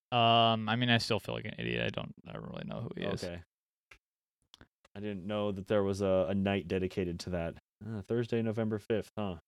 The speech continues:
Speaker 2: You go and stand in the street with torches and a mask on?
Speaker 1: Uh, I think people do that on ev-,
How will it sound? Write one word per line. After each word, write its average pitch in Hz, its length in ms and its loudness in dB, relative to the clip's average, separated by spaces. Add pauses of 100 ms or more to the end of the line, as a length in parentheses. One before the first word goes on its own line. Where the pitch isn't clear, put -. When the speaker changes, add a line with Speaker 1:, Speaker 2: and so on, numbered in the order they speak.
(380)
Speaker 2:
You 104 120 -2
go 101 140 2
and 95 220 -4 (260)
stand 107 560 0 (560)
in 104 160 -4
the 95 80 -6
street 104 400 -4 (180)
with 101 160 -8
torches 117 500 -4
and 104 140 -8
a 101 40 -4
mask 98 320 -8
on? 139 200 -6 (800)
Speaker 1:
Uh, 101 60 -2
I 101 160 0
think 127 200 -2
people 135 220 4
do 120 180 4
that 120 160 8
on 117 160 6
ev-, 127 140 6